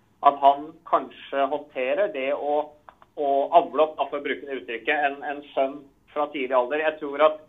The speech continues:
eh, skal man, eh, skal man liksom utvikle, eh, ungdom eller unge utøvere til å bli kjempegode, så, så er det jo, så er det mulig å gjøre, men det, det krever jo en del kunnskap om hvordan det skal gjøres, også i forhold til dette med skader,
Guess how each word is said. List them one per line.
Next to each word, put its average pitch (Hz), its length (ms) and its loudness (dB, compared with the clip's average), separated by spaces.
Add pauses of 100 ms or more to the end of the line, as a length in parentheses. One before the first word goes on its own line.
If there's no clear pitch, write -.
(520)
eh, 151 200 4 (120)
skal 147 300 4
man, 165 260 2
eh, 151 560 -2
skal 147 140 -4
man 160 100 -8
liksom 139 400 -10
utvikle, 147 1080 -2
eh, 120 80 -8 (100)
ungdom 135 800 2 (100)
eller 139 160 -2
unge 139 540 -8
utøvere 120 680 2 (100)
til 139 120 -2
å 127 40 -6
bli 135 180 -6
kjempegode, 131 680 -2 (100)
så, - 60 -18 (140)
så 143 140 8
er 131 40 2
det 139 80 2
jo, 143 160 2 (400)
så 160 60 8
er 175 80 8
det 180 160 0
mulig 127 320 -6
å 135 80 2
gjøre, 127 460 0
men 156 180 -8
det, 143 340 2
det 139 160 -10
krever 113 420 -6
jo 156 500 -6
en 156 140 -12
del 123 220 -2
kunnskap - 840 0
om 131 180 -6
hvordan 113 360 -2
det 120 120 -8
skal 139 160 2
gjøres, 120 340 2
også 127 280 -2
i 131 40 -8
forhold 117 200 0
til 120 80 -2
dette 117 120 -8
med 123 160 -12
skader, 117 720 6